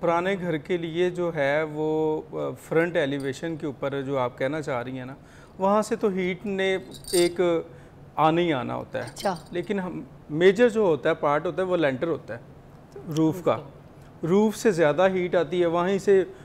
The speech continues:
Speaker 1: फिर अब्जॉर्ब ज़्यादा होता है और टेम्परेचर अगर for example फ़ोर्टी फ़ोर है तो वो फ-, फिफ्टी फ़ाइव पे चला जाएगा, क्योंकि
Speaker 2: अच्छा।
Speaker 1: लेंटर के अंदर हीट ज़्यादा जमा हो जाएगी ना,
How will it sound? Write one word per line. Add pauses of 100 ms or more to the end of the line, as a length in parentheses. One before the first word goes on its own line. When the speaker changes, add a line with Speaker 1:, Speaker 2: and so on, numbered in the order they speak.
(180)
Speaker 1:
फिर
अब्जॉर्ब
ज़्यादा
होता
है
और
टेम्परेचर
अगर
for (420)
example
फ़ोर्टी
फ़ोर
है (420)
तो
वो
फ-,
फिफ्टी
फ़ाइव
पे
चला
जाएगा,
क्योंकि
Speaker 2:
अच्छा।
Speaker 1:
लेंटर
के
अंदर
हीट
ज़्यादा
जमा
हो
जाएगी
ना,